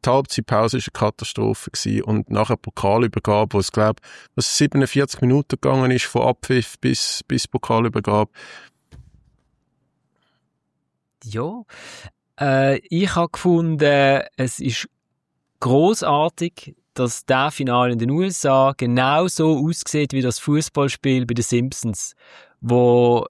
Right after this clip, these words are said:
Speaker 2: äh, s-, ein Showwettkampf Mexiko gegen Portugal, glaub ich, stattfindet
Speaker 1: Mhm.
Speaker 2: in Springfield. Und die ganze Stadt, keine Ahnung von Fußball, aber hey, das ist, glaub ich, mega toll. Und dann wird abpfiffen und dann wird einfach die erste Sequenz, und einfach ist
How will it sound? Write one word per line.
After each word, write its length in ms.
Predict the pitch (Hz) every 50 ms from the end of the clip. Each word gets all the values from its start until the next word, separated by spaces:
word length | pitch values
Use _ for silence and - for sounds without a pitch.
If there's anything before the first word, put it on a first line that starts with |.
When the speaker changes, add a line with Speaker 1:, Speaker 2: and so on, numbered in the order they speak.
| _ -
Speaker 2:
äh, 200 | 123 120 120 120
s-, 200 | 117 - - -
ein 80 | - 117
Showwettkampf 1200 | - - 143 143 147 160 160 165 170 180 165 147 151 151 147 143 - - 143 139 139 139 - -
Mexiko 600 | 127 117 127 151 - - - - 165 - - 156
gegen 220 | 139 139 127 135 120
Portugal, 640 | - - 254 - 160 170 - - 156 143 143 135 127
glaub 180 | 123 127 117
ich, 60 | -
stattfindet 680 | - - 135 131 139 - - - 143 135 135 139 147 135
Speaker 1:
Mhm. 80 | 139 139
Speaker 2:
in 60 | 139
Springfield. 880 | - - - 156 147 143 156 165 - - 175 165 196 233 240 - - - _ _ _ - - - - - -
Und 140 | - 143 135
die 60 | 139
ganze 340 | - 147 160 180 180 - 190
Stadt, 480 | - - 156 156 175 208 _ - -
keine 240 | - 151 151 156 143
Ahnung 280 | 139 156 170 185 185 175
von 140 | - 151 135
Fußball, 680 | - 165 185 233 220 - - 190 190 196 208 233 226 - - - - - -
aber 200 | - 156 156 160
hey, 280 | - - 175 208 202 - 196
das 120 | 180 -
ist, 140 | 208 165 -
glaub 160 | 214 190 160
ich, 60 | -
mega 340 | 180 185 190 202 233 233 214
toll. 440 | - - 185 214 226 233 240 220 185 _ _ - - -
Und 160 | - 151 143
dann 100 | 160 165
wird 140 | 165 160 -
abpfiffen 680 | - 151 165 190 - - 202 214 190 - 202 202 - -
und 220 | - 151 147 135
dann 380 | - 156 156 160 160 160 160 151
wird 180 | 156 151 - 151
einfach 200 | 151 165 - -
die 140 | - 156
erste 280 | 151 147 151 156 - 156
Sequenz, 480 | - 160 - - 143 143 147 165 - -
und 80 | 151
einfach 140 | 139 131 -
ist 160 | 151 135 123